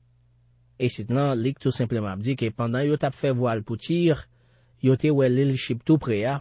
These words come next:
men yo pa t vle debake la. Apot Pòl te pase la anvan sa avèk Banabas. Donk, yo te vle kontinye pou rive kote yo te rele Siri, lè sa. E lè yo rive Siri, yo desann la vil Tir, ki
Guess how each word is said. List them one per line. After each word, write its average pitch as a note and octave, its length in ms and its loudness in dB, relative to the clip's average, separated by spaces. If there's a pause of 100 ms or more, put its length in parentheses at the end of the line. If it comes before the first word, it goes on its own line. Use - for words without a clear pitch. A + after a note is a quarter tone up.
men C3 320 0 (400)
yo B2+ 160 2 (160)
pa C#3 160 2
t A#2+ 80 -2
vle G#2 240 0
debake F#2+ 400 -4
la. G#2 220 -2 (920)
Apot D3+ 320 4
Pòl B2 240 4
te B2+ 140 4
pase B2 340 0
la G#2 160 -2
anvan G#2+ 240 -2
sa G2 220 -6
avèk F#2+ 180 -6
Banabas. G2+ 600 -6 (260)
Donk, G#2+ 320 -4 (720)
yo A#2+ 160 0
te A#2+ 220 0
vle A2+ 180 -2
kontinye B2+ 460 0
pou A2+ 100 -6
rive A2 240 -2
kote G#2+ 300 -4
yo G#2 100 -2
te A2 160 -2
rele G#2 240 -2
Siri, A2 460 -2 (260)
lè G2 160 -2
sa. E2+ 240 -10 (880)
E G#2+ 80 -4
lè G2 160 2
yo G2+ 80 2
rive G#2+ 240 0
Siri, A#2 460 0
yo G#2 100 2
desann G2+ 320 -4
la G2+ 140 -4
vil G#2 160 -4
Tir, C#3+ 340 -2 (560)
ki B2 160 -2